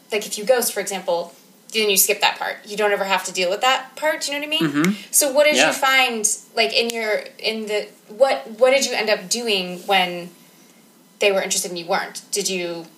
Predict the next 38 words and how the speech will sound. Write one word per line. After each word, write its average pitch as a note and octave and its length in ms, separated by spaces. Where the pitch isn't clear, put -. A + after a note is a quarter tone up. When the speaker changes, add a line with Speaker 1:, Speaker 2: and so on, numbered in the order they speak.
Speaker 1:
like, F3+ 200
end G#3 120
up F#3+ 100
telling G3 300
them G#3 100
and F#3+ 100
it E3 80
was F#3 100
horrible? D4 540
Like - 300
Speaker 2:
No, G3+ 280
I F3 140
mean, F#3+ 260
I, D#3 160
maybe, G3+ 400
like, D#3 180
one, C3+ 640
one C3+ 300
time D#3+ 440
or B2 80
two C3+ 200
times C#3 380
I, C3+ 100
I've C3 200
done C3+ 180
that, D#3+ 340
but, B2 320
I D3 80
mean, D#3 320
one F#3+ 340
thing A3 240
that, D3 360
that C#3+ 160
you C#3 120
just C#3+ 240
said C#3 220
that, A2+ 340
um, A#2 460